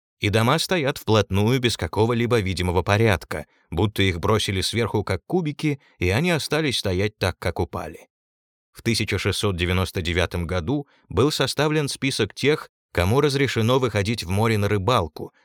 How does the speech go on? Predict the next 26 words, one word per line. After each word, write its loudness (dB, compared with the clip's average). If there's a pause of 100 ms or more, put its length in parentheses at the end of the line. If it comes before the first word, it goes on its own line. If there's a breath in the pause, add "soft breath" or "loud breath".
(120)
то 2
есть -2
не 0
на 2
сельдь, -2 (260)
и 0
пятерых -2
из 0
них -4
звали 0
Дьюти, -4 (240)
троих — 2
Стивен, -2 (220)
а 0
одного — 0
Уильям -2
Уайт. -6 (720)
Деннис -2
Нильсон -4 (220)
имеет 0
отношение 0
ко -2
всем -4
трём -2
этим -4
семьям. -10